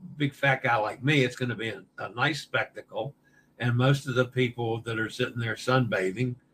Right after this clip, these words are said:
are gonna be rooting for him to drop me on my head, but that's okay. I'll do that. Clea should, should recommend her to the,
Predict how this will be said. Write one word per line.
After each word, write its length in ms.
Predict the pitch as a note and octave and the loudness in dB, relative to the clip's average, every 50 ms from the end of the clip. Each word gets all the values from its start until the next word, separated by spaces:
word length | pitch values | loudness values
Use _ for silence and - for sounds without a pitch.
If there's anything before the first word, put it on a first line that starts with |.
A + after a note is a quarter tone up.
| _ _ _ _ _ - | _ _ _ _ _ -2
are 100 | A#2+ B2 | -2 0
gonna 260 | A#2 B2+ B2 A#2+ A#2+ | 2 2 4 2 2
be 240 | A#2 G2 A#2 A2+ A2 | 2 2 0 0 2
rooting 400 | G#2 A2+ C3 D3 - - C#3 C#3 | 4 6 6 6 6 4 2 0
for 260 | - - A2+ A#2 A#2+ | 0 0 -2 0 0
him 140 | A#2+ A#2 G2 | 0 0 -2
to 80 | G2 - | -6 -10
drop 440 | - - - - B2 A#2+ A#2+ - - | -12 -8 -2 2 4 4 4 2 2
me 160 | B2+ B2+ A2+ | 2 2 2
on 240 | A#2 A#2+ A#2+ A#2 A#2 | 2 0 0 0 0
my 120 | A#2+ G#2 | 0 0
head, 280 | G2 A2 A2 F#2+ - - - _ _ _ _ _ _ _ _ _ _ _ _ _ _ _ _ | 0 -2 -4 -4 -4 -6 -10 _ _ _ _ _ _ _ _ _ _ _ _ _ _ _ _
but 160 | - A2 A#2+ - | -6 -4 0 2
that's 240 | B2+ B2 B2+ - | 2 2 4 4
okay. 400 | D#3+ C#3+ C#3+ - C3+ - - - _ _ _ _ _ _ _ _ _ _ _ _ _ _ _ _ _ _ _ _ _ _ _ _ _ _ _ _ | 4 2 2 2 -2 -4 -4 -8 _ _ _ _ _ _ _ _ _ _ _ _ _ _ _ _ _ _ _ _ _ _ _ _ _ _ _ _
I'll 320 | - A2 A2 - G#2+ G#2+ G2+ | 0 2 4 4 4 4 2
do 220 | G2 A#2 B2 A#2+ | 2 2 2 4
that. 340 | A2+ B2 B2 G2 F#2 - - _ _ _ _ _ _ _ _ _ _ | 4 4 2 2 2 -2 -6 _ _ _ _ _ _ _ _ _ _
Clea 360 | - - D#3 D#3 D#3 D#3 D3 C#3 | 2 6 8 8 10 10 8 8
should, 380 | C#3 - - C#3+ C3+ A#2+ - _ | 6 6 6 6 6 6 4 _
should 320 | - - - - B2 A2 A2+ | -8 -4 -2 0 0 4 6
recommend 600 | B2+ B2+ B2+ B2+ - A2+ A#2 B2 C3 C3 B2 A#2 | 6 6 4 4 0 0 2 4 4 4 2 2
her 220 | A#2+ A#2+ B2 B2 A#2 | 2 4 4 4 2
to 220 | A#2+ - A#2 A2+ | 0 -4 -6 -6
the, 340 | G2 - - G#2 G#2 G2 | -6 -6 -8 -8 -8 -10